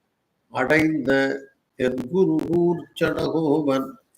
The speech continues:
விடைந்த சொல்லொடை ஆயிரத்து இப்பத்து உடைந்து நோய்களை ஓடுவிக்குமே.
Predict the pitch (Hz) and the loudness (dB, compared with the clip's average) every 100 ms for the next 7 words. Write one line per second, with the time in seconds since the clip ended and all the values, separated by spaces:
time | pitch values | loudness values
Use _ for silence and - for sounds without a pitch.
0 | _ _ _ _ _ 131 156 156 160 160 | _ _ _ _ _ -2 2 2 2 -2
1 | 135 135 135 - - _ _ _ _ _ | 0 2 2 -2 -12 _ _ _ _ _
2 | 135 135 135 185 160 160 156 160 143 156 | -2 0 2 2 4 2 0 -4 -2 0
3 | 160 151 160 151 151 - - 156 131 131 | 0 0 0 0 -2 -8 -4 -2 0 -2
4 | - 151 156 - - 156 151 156 151 - | -2 -2 -2 -2 0 2 2 2 0 -2
5 | - - _ _ - _ _ _ _ - | -6 -20 _ _ -20 _ _ _ _ -4
6 | 143 147 160 160 156 151 135 135 131 - | 0 4 6 4 2 0 2 2 -2 -10
7 | _ 123 127 131 131 131 127 139 165 160 | _ -8 -2 0 2 0 0 2 4 4
8 | 156 - - _ _ _ _ _ 131 165 | 2 -2 -12 _ _ _ _ _ -2 2
9 | 185 156 156 151 143 - 156 156 156 | 2 2 2 0 -4 -4 -4 0 2